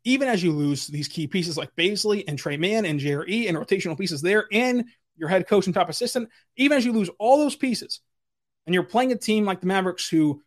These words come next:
are a playoff team <laughs> and were a playoff team from the word go in, in terms of preseason projections in this season, you still could win this game without those pieces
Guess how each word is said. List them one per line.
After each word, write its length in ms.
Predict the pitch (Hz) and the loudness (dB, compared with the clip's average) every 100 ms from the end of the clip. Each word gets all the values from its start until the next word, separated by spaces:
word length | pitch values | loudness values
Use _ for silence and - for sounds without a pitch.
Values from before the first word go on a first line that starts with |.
| _ - | _ -8
are 220 | 143 147 | -4 -4
a 80 | - | 4
playoff 360 | 254 254 240 | 4 4 0
team 360 | - 214 214 202 - - | 0 2 2 0 -4 -8
<laughs> 140 | - | -6
and 340 | 131 156 156 143 _ _ | -2 -2 -2 -4 _ _
were 120 | 156 | -8
a 40 | 143 | 0
playoff 220 | 214 190 | 0 2
team 160 | 214 | 0
from 100 | 190 | -2
the 60 | 160 | -2
word 220 | 156 143 | -2 -2
go 380 | 165 196 220 214 | 2 6 6 4
in, 160 | 160 151 | -2 -8
in 80 | 147 | -6
terms 220 | 175 156 | -4 -2
of 120 | 143 | -4
preseason 380 | - 180 160 147 | -2 -4 -2 -6
projections 540 | 139 190 226 226 208 - _ _ _ | 0 0 2 0 -2 -4 _ _ _
in 140 | 160 160 | 0 0
this 180 | 147 | 0
season, 480 | - 196 226 269 285 - _ _ _ _ _ _ _ | -2 -2 -2 -2 -4 -10 _ _ _ _ _ _ _
you 100 | 156 | -2
still 260 | 175 - 302 | -2 2 2
could 100 | 302 | 4
win 120 | 285 | 4
this 120 | 254 | 2
game 340 | - 233 139 147 | 2 0 -2 -2
without 240 | 170 214 | 0 2
those 160 | 220 208 | 0 0
pieces 440 | 220 185 147 139 | -2 -2 -4 -6